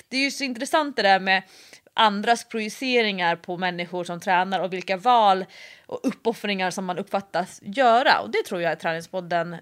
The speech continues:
är ett bra, ja, men det är ett bra reflektionsverktyg kring det.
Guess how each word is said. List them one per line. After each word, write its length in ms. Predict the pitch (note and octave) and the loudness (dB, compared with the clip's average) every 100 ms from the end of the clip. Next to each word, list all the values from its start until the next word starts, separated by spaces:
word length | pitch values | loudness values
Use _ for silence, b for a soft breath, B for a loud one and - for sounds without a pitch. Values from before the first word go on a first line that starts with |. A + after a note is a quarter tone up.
| _ | _
är 440 | G#3 G3 G2+ - - | -12 -12 -12 -14 -8
ett 160 | F#3+ | -8
bra, 640 | F3+ E3+ B3 B3 G3+ F3+ E3+ _ _ | -6 -4 2 4 6 4 0 _ _
ja, 100 | A3+ | -6
men 140 | B3+ | -4
det 40 | C4 | -4
är 40 | |
ett 40 | B3 | 0
bra 140 | A#3 | 2
reflektionsverktyg 1000 | A3 - A3 C4 G3 - G3 - G3+ - | 2 -2 -8 -8 -8 -4 -6 -6 -12 -10
kring 160 | - | -14
det. 120 | - | -16